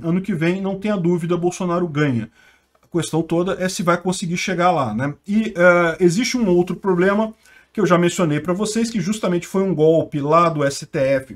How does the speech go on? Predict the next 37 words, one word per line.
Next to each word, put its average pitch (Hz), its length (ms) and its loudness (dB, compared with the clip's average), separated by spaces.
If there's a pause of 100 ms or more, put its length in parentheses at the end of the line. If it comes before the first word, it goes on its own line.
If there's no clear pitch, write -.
contra 254 320 -4
Bolsonaro, 170 560 -4
não 135 100 -2
tenha 170 200 -4
dúvida, 202 360 -4 (360)
que 220 100 -2
foi 196 240 2
justamente 190 560 0
a 190 40 -4
questão 202 340 -4
dos 185 120 -6
precatórios, 196 680 0
de 127 80 -4
botar 156 560 0
valores 147 400 0
absurdos 190 500 -2
de 175 100 -2
precatórios 160 600 -2
pra 156 120 -8
serem 143 280 -6
pagos 127 340 -4
ano 165 140 -6
que 208 100 -10
vem, 214 300 -6 (480)
justamente 196 580 0
uma 202 100 0
situação 202 720 -2
em 214 120 0
que, 214 400 -2
é, 165 640 2
é, 143 380 -2 (1120)
veja, 170 220 4
do 143 80 -4
ponto 202 200 -6
de 185 60 -8
vista 196 140 -4
libertário, 170 580 0